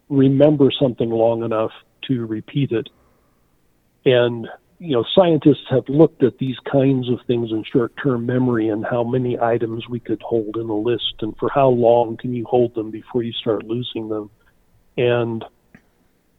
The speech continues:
all of those things, when you apply them to the, the way or the places where we have incomplete sentences, they're all things that have a high tax on memory because you have these multiple internal clauses. So that's not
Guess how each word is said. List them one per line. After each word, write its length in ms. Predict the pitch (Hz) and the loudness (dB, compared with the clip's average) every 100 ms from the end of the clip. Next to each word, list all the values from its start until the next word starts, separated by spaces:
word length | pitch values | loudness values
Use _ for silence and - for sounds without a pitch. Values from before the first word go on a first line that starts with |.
| _ _ _ - | _ _ _ 2
all 280 | 170 208 170 | 6 6 6
of 80 | |
those 220 | 143 139 - | 6 4 4
things, 280 | 147 135 135 | 2 4 4
when 120 | 139 | 4
you 200 | 135 127 | 4 2
apply 440 | 113 - 131 131 135 | 0 2 4 6 4
them 320 | 120 113 113 - | 2 -2 -6 -8
to 320 | 123 113 107 _ _ _ _ _ _ _ _ 214 | -6 -6 -10 _ _ _ _ _ _ _ _ -12
the, 420 | 208 139 135 123 - | -10 2 2 2 -4
the 220 | 170 120 127 | -4 0 0
way 560 | 127 139 147 147 139 | 4 6 8 8 6
or 140 | 147 143 | 8 6
the 100 | 113 | 4
places 560 | - 170 170 151 127 - | -2 4 4 4 0 2
where 240 | 131 123 101 - _ - | 2 2 -2 -10 _ -6
we 140 | 127 | -4
have 220 | 139 123 | 0 0
incomplete 520 | 123 123 117 - 123 - - | 0 -2 -8 -8 -6 -6 -4
sentences, 640 | 185 196 131 - 101 95 - _ _ _ _ | -2 -2 -4 -2 -4 -4 -12 _ _ _ _
they're 140 | 139 143 | 4 8
all 240 | 156 160 | 8 6
things 240 | 165 156 135 | 4 4 4
that 120 | 131 | 4
have 140 | 143 | 4
a 60 | 123 | 2
high 260 | 120 135 135 - | 0 0 -2 -2
tax 320 | 135 120 - 143 | 0 0 -2 -2
on 220 | 110 117 | 0 -2
memory 440 | 120 107 104 - _ _ _ _ _ _ _ - | -2 0 -2 -4 _ _ _ _ _ _ _ -8
because 280 | 127 - 120 | -2 0 0
you 100 | 120 | 0
have 260 | - 120 113 | 0 0 0
these 160 | 120 - | -6 -6
multiple 580 | 113 117 113 131 120 110 | 0 0 0 -4 -4 -4
internal 440 | 113 - 120 98 | -4 -6 -6 -6
clauses. 520 | - 113 113 110 - - | -4 -2 0 0 -4 2
So 100 | 151 | 6
that's 340 | 127 175 170 151 | 8 6 6 2
not 240 | 123 101 | 0 0